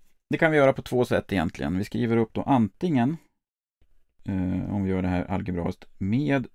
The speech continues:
själva funktionsnamnet. Och då skriver vi, eh, till exempel funktionen f då,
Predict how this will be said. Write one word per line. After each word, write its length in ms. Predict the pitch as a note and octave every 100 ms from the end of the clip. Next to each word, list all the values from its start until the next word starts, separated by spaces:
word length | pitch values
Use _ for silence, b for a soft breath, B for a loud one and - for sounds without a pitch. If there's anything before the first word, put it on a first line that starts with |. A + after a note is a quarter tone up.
| _ _
själva 520 | - B2 F#2+ F#2+ G2 -
funktionsnamnet. 1300 | - F2+ - E2 D2+ - - F2+ B2 F3+ A3 - - - - - - - - - _ - - - - - - - - - b b b b b b b b b b b b b b -
Och 80 | A#2
då 80 |
skriver 340 | A2+ C3 C3 B2+
vi, 180 | B2+ - _ _
eh, 380 | F#2+ F#2 F2+ F2+
till 200 | - D3
exempel 540 | A#2 G#2+ A2 - A#2 -
funktionen 480 | - G#2 - F#2 F2+ -
f 280 | F3 - -
då, 220 | D#3 F#3+